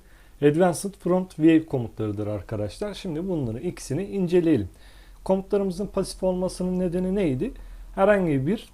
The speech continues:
parçamızın açık olmaması. Buna nereden bakıyorduk? Window kısmının altından bakabiliyorduk. Şu anda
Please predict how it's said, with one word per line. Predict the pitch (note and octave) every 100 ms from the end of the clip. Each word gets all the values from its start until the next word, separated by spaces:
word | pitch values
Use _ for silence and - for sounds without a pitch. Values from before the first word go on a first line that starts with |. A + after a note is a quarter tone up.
| -
parçamızın | G3 E3 D3 C3 C3 G#3+
açık | F#3 E3 - A3 - -
olmaması. | F3 E3+ C3+ A2 F#2+ B2 C#3+
Buna | F3+
nereden | F#3+ F#3+ E3+ C#3
bakıyorduk? | A#2 - C3+ F#3 -
Window | F#3+ F3 C#3 G#2+
kısmının | - - B2 G2+ B2
altından | D#3+ - A#2+ F3+ G#3
bakabiliyorduk. | F3+ E3+ E3 B2 G#2 G2
Şu | - F3
anda | D3+ D3 B3